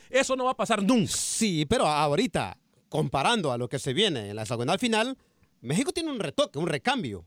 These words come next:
Speaker 2: Habrá que ver cómo se enfrenta a un Costa Rica, a un Honduras, a, ¿a quién más? Póngale. A Estados Unidos.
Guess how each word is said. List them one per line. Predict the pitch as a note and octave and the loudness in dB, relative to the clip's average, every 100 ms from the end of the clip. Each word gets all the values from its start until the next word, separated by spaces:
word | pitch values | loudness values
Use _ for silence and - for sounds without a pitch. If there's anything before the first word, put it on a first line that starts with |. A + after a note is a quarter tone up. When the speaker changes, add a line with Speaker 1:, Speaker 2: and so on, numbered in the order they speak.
| _ | _
Speaker 2:
Habrá | A2 A2 - | -6 -4 0
que | G#3 | 2
ver | G#3+ C4+ - | 2 0 -4
cómo | E3+ | -4
se | F3 | -4
enfrenta | A3+ C4 G#3 | -4 -4 -2
a | G3 | -4
un | |
Costa | F#3+ E3+ C#4 | -4 -2 0
Rica, | C#4+ G#3+ B3+ B3+ _ _ | 0 -2 -6 -6 _ _
a | C3+ | -2
un | F3 G#3+ | 0 2
Honduras, | F#3 D4 C#4 A#3 G#3+ A3 - - _ | 2 2 4 4 2 0 -4 -16 _
a, | B2 C#3+ D3+ C#3+ C#3 C3 _ _ - | -2 0 0 -2 -4 -8 _ _ -10
¿a | C#3 | -4
quién | E4+ | -2
más? | G#3+ C3+ | -2 -4
Póngale. | E3 A#2+ G2+ E2 _ | -6 -8 -10 -14 _
A | C#3+ | -2
Estados | A3+ A3+ F#3+ | 2 2 2
Unidos. | C4+ A#3 A3+ - | 2 2 0 -4